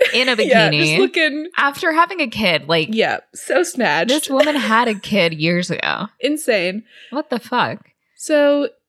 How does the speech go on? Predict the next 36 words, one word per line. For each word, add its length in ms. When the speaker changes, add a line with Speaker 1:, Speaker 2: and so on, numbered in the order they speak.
Speaker 2:
she 200
goes 240
up 140
to 120
them 440
and 180
he's 280
like, 300
"Oh, 100
yeah, 400
my 180
surgery 480
went 260
late, 280
so 120
I 60
just 200
stayed 180
at 80
the 80
condo." 540
So 140
they 120
also 340
own 200
this 180
condo 380
in 120
L 220
A 200
too. 300
Like, 220
Speaker 1:
Mm-hmm. 280
Speaker 2:
very 420
successful. 720
Speaker 1:
Yes. 560